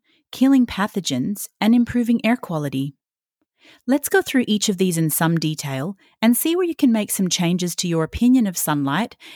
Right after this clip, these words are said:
and maybe even to your sun habits. Sun exposure is our best source of vitamin D. Have you ever wondered how that process occurs? U V B rays from the sun convert seven-dehydrocholesterol,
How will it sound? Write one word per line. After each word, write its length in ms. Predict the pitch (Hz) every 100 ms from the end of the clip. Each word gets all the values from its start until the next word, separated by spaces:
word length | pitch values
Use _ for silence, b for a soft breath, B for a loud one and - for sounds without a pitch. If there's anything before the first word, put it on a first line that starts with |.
| B
and 140 | 233 240
maybe 240 | 262 269
even 240 | 262 233
to 120 | 220 196
your 120 | 180
sun 320 | - 165 160
habits. 680 | 147 143 127 - - - - _ _ _ _ _ _ _ _ _ _ _ _ b b b b
Sun 260 | - 320 392
exposure 460 | - - 196 180
is 100 | 170
our 120 | 170
best 320 | 147 165 180 -
source 300 | 165 165 160
of 80 |
vitamin 440 | 143 147 147 147 139
D. 360 | 143 131 135 _ _ B B B -
Have 160 | 247
you 100 | 294
ever 140 | 320 339
wondered 380 | 208 196 208
how 140 | 185 180
that 220 | 180 -
process 480 | - 170 - 165 -
occurs? 580 | - 156 143 247 - - _ _ _ b b b _
U 180 | 220 277
V 160 | 302
B 200 | 240 214
rays 260 | 214 185 190
from 200 | - 170
the 60 | 170
sun 400 | - 160 147 165
convert 380 | - 202 185 196
seven-dehydrocholesterol, 1800 | - - 226 254 226 202 160 185 180 180 170 175 165 160 - 143 139